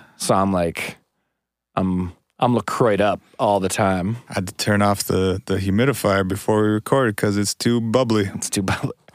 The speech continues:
Speaker 1: It's too humidity
Speaker 2: Every,
Speaker 1: in
Speaker 2: like,
Speaker 1: here.
Speaker 2: thirty seconds or so it goes blub.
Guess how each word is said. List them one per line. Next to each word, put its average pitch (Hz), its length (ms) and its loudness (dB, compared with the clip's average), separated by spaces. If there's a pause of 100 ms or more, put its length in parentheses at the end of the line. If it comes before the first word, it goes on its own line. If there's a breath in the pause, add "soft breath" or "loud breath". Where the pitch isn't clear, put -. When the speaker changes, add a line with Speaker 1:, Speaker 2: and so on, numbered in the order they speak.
(140 loud breath)
Speaker 1:
It's - 140 -12
too 113 140 2
humidity 131 520 2
Speaker 2:
Every, 107 680 4
Speaker 1:
in 110 100 4
Speaker 2:
like, 107 80 6
Speaker 1:
here. 104 220 4
Speaker 2:
thirty 113 240 2
seconds 123 320 2
or 104 60 -2
so 101 160 2
it 92 60 -2
goes 98 140 2
blub. 117 480 0